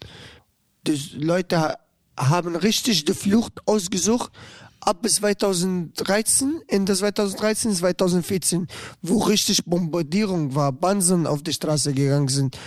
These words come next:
wo Flugzeuge geflogen sind über die Städte und bombardiert und Chemiewaffen eingesetzt wurden. Da haben die Leute wirklich die Flucht ausgesucht.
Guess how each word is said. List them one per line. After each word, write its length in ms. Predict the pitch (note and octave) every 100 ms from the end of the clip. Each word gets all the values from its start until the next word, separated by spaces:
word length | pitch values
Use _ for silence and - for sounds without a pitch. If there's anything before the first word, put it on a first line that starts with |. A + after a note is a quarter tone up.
| - -
wo 140 | D3+
Flugzeuge 760 | - G#3 A3+ - G3 F3+ D3 C#3+
geflogen 500 | D#3 D#3 D3+ D3 C3+
sind 260 | C#3+ C#3+
über 260 | D3 C3+ D3
die 140 | C3
Städte 460 | - - - D3 C3+
und 280 | C#3+ C3 C3+
bombardiert 720 | D#3+ D3 D#3+ C#3+ F#3 E3 -
und 260 | D#3 D3+
Chemiewaffen 800 | - F3+ E3+ G3+ E3 D#3+ D3 D3+
eingesetzt 600 | C#3 D3 D3 D#3 C#3+ -
wurden. 280 | D#3 D3 C#3+ - - - -
Da 180 | F#3+ G3
haben 300 | G3+ F#3+ D#3
die 80 | D#3
Leute 340 | E3 - D3+
wirklich 340 | E3 - D3 C3
die 80 |
Flucht 340 | C#3 F3 D3 B2+
ausgesucht. 560 | C#3+ C#3+ C#3 C#3+ -